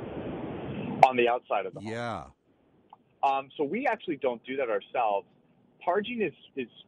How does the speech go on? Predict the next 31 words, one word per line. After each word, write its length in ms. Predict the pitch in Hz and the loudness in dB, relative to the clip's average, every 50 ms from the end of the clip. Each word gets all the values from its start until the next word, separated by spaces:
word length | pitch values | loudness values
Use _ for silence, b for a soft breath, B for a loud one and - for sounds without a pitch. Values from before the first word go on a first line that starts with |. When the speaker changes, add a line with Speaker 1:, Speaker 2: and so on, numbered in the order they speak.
| - - - - | -20 -16 -2 2
Speaker 1:
purely 360 | 165 165 170 175 180 165 151 | 2 4 4 4 4 2 0
an 100 | 127 110 | 0 -4
aesthetic 420 | - - _ - 120 113 120 113 - - | -10 -8 _ 0 0 0 0 -2 -6 -6
feature 300 | - 107 101 - - 101 | -6 -6 -6 -4 -4 -4
of 140 | 95 92 - | -4 -4 -6
a 20 | 90 | -10
home. 280 | - - 85 82 82 82 - - - | -10 -10 -12 -12 -12 -16 -6 0 2
Uh, 280 | 101 101 101 101 101 104 | 4 4 4 4 2 0
you 120 | 101 117 120 | -2 -4 -6
know, 120 | 117 110 104 - | -8 -10 -8 -8
some 140 | 135 127 123 - | -8 -8 -4 -2
say 60 | 135 123 117 | 0 2 2
it's 160 | 110 98 - | 0 -2 -6
a 40 | 104 - | -10 -6
sacrificial 580 | - 104 104 - - 107 - - 104 - - 98 - - | -2 -2 -2 -2 -6 -10 -12 -12 -10 -10 -12 -14 -8 -6
coating 280 | 101 98 101 104 101 | -4 -4 -4 -4 -6
on 100 | 95 92 92 | -10 -14 -8
top 280 | - 98 92 98 107 | -4 -2 -2 -2 -2
of 40 | 107 | -6
the 60 | 101 107 | -10 -6
foundation, 640 | - 107 104 107 104 101 104 104 - 107 104 104 92 | -4 -4 -4 -2 0 2 2 0 0 -4 -14 -2 2
but, 180 | 95 92 - B B B B - | 2 2 2 B B B B 0
you 80 | 117 117 | 2 4
know, 120 | 113 113 | 4 4
newer 360 | 113 123 135 135 135 131 123 | 4 4 4 4 4 4 2
homes 260 | 117 117 117 113 107 107 | -2 -6 -10 -10 -8 -10
are 80 | 107 | -10
not 320 | 104 104 101 95 92 92 - | -8 -6 -4 -4 -4 -4 -6
going 220 | 104 98 95 95 | -10 -12 -10 -14
to 120 | - - 92 | -18 -18 -20
experience, 520 | 90 - - - 95 92 92 92 90 82 | -20 -12 -6 -4 -4 -4 -4 -6 -12 -16